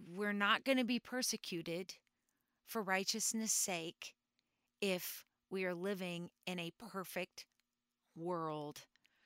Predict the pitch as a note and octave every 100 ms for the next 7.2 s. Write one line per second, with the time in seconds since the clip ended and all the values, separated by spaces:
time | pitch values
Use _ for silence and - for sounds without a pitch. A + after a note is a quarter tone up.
0 | _ _ _ _ F3 E3+ - - G#3+ -
1 | F#3+ - F3 E3 E3 E3 D#3+ D#3 C#3+ F#3+
2 | F#3 - A3 B3 C4+ A#3+ G3 G#3+ G3 -
3 | - C#4 C#4 - F3+ E3+ E3+ - - F#3+
4 | D#3+ E3 - D#3+ - - F3 A3 B3 A#3
5 | A#3 - A3+ G3+ G#3 F3+ G#3 - G#3 A3+
6 | A3+ F#3+ E3+ G#3+ A#3+ G#3 F#3+ - F#3+ A3
7 | A3 G3